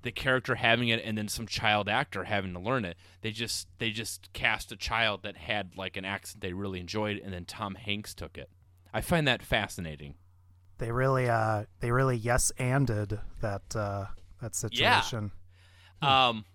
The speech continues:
Speaker 1: fun facts about him. Uh, seems like a good guy. He, uh, he didn't act again until two thousand eleven because, uh,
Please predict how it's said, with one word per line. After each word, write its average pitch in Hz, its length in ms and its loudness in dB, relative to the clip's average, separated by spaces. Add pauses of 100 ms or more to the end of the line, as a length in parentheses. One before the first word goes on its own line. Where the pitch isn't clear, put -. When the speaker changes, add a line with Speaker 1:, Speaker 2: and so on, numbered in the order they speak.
(400)
Speaker 1:
fun 254 260 6
facts 185 380 4
about 190 240 0
him. 180 320 2 (200)
Uh, 120 500 8 (360)
seems 196 300 -4
like 202 100 0
a 180 60 0
good 151 220 -2
guy. 135 380 4 (120)
He, 131 300 0
uh, 117 220 2
he 131 160 -8
didn't 170 260 -2
act 135 280 0
again 135 220 -2
until 123 320 -6 (140)
two 147 160 -6
thousand 123 340 0
eleven 110 600 -4
because, - 640 -6 (560)
uh, 95 500 2